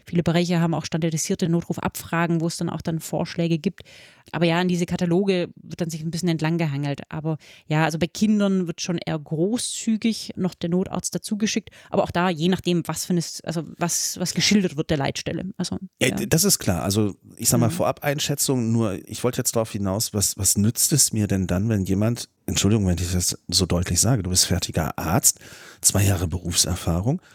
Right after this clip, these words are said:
Speaker 2: in den Bereichen, die du gerade gesagt hast, da ist ja nicht mal zwingend,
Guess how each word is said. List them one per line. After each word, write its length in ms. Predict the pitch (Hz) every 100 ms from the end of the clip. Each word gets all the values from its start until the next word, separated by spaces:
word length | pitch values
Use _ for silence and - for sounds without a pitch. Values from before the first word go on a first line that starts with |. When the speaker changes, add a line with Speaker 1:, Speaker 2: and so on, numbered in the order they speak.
| - - -
Speaker 2:
in 120 | 107
den 140 | 101
Bereichen, 400 | 90 85 101 -
die 80 | 98
du 80 | 92
gerade 260 | - 82
gesagt 400 | - 80 85 90
hast, 300 | 131 139 -
da 60 | 104
ist 140 | 113 -
ja 100 | 107
nicht 220 | 117 -
mal 160 | 117 98
zwingend, 1040 | - - - 110 127 190 160 107 175 -